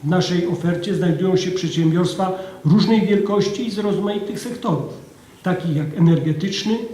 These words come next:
chemiczny, farmaceutyczny, wydobywczy, transportowy. Znaczne możliwości oferuje także warszawska giełda papierów wartościowych, mając większą kapitalizację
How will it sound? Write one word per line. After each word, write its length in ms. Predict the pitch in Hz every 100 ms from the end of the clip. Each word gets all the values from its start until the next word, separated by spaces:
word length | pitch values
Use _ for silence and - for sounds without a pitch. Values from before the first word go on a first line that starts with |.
| - - -
chemiczny, 640 | 156 170 185 - - 190 190 - - -
farmaceutyczny, 1000 | - 180 165 156 151 139 180 - 175 180 185 -
wydobywczy, 720 | 135 151 156 135 151 - 156 156 - - -
transportowy. 840 | 160 151 - 156 - 135 - - - - - - - -
Znaczne 440 | 135 135 202 196 202
możliwości 580 | 185 156 175 180 - 185
oferuje 440 | 160 165 170 170
także 300 | 170 147 156
warszawska 680 | 151 143 - 160 - 170 170 147
giełda 300 | 156 143 156
papierów 440 | 170 208 220 165
wartościowych, 680 | 165 - 151 - 180 190 - - - - 160
mając 360 | 185 190 160
większą 420 | 135 202 196 202
kapitalizację 960 | 196 190 - 185 175 160 151 151 -